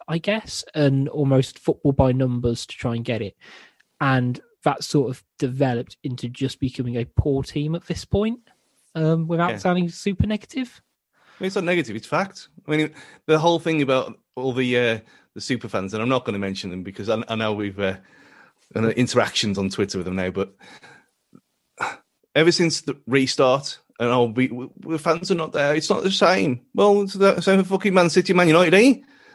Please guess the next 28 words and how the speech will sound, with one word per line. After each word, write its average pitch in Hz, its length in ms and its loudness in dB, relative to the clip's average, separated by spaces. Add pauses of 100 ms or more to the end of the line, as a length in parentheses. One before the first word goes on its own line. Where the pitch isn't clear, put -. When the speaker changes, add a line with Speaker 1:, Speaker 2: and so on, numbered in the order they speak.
(420)
Speaker 2:
I - 20 4
mean, 190 140 8
<laughs> - 440 -2
and 180 80 4
they, 202 300 6 (140)
Speaker 1:
Yeah, 233 140 4
nineteen 214 400 4
other 202 120 4
Speaker 2:
got 208 180 4
Ole 202 100 10
Speaker 1:
clubs - 0 -
Speaker 2:
Gunnar 190 100 8
Speaker 1:
have 185 80 4
to 147 60 0
deal - 120 8
Speaker 2:
Solskjaer 233 140 8
Speaker 1:
with 214 100 8
Speaker 2:
in 214 40 4
Speaker 1:
it. 170 40 8
Speaker 2:
charge 233 200 6
of 214 60 -4
Man 208 100 4
United, 143 200 4
and 170 80 0
look 202 120 -2
where 208 80 6
they 185 140 6
are. 233 280 2